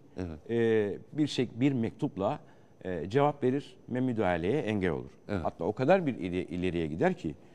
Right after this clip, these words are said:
Speaker 2: e, siz şimdi Kıbrıs'a çıkarma yapacaksınız. Çok büyük bir ihtimalle Ruslar bundan rahatsız olacaklar.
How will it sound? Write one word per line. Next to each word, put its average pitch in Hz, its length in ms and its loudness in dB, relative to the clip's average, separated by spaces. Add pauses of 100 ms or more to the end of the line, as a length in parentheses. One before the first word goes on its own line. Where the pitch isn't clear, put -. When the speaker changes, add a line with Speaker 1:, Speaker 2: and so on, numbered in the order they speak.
(400)
Speaker 2:
e, 95 280 0
siz 165 260 -2
şimdi 143 320 -2
Kıbrıs'a - 340 -8
çıkarma 87 380 -4
yapacaksınız. 120 580 0 (460)
Çok 151 200 -2
büyük 104 180 -6
bir 127 60 -2
ihtimalle 92 340 -2
Ruslar 87 420 -4
bundan 71 280 -8
rahatsız 78 320 -4
olacaklar. 117 440 0